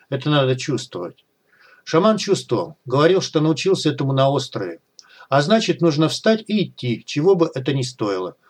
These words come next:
Усталости нет, как нет болезни. Это всего лишь слабости, которые человек допускает, как вредные привычки. «Я в порядке»,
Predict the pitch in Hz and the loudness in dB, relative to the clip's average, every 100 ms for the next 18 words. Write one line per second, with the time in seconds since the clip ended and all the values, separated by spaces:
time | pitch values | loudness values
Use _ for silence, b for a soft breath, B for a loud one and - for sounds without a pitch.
0 | b b _ b b 147 135 202 190 - | b b _ b b -10 0 4 4 2
1 | - 170 135 98 - 147 135 160 131 139 | 0 0 0 -4 -6 -6 0 0 2 2
2 | 143 127 101 92 - b - 151 160 180 | 4 2 0 -12 -18 b -6 -2 0 2
3 | 175 185 135 - 156 170 160 - 135 135 | 4 4 0 0 2 4 2 -4 -4 -2
4 | 127 131 123 139 131 123 113 113 104 120 | 0 0 0 2 2 2 0 -2 -2 -4
5 | - 180 175 - 110 117 127 123 123 117 | 2 4 4 0 -6 -2 -2 -2 -2 -2
6 | 107 98 - - 175 _ _ b b - | -2 -4 -8 -14 -16 _ _ b b 0
7 | 131 127 139 131 113 - - | 0 2 2 2 2 -2 -16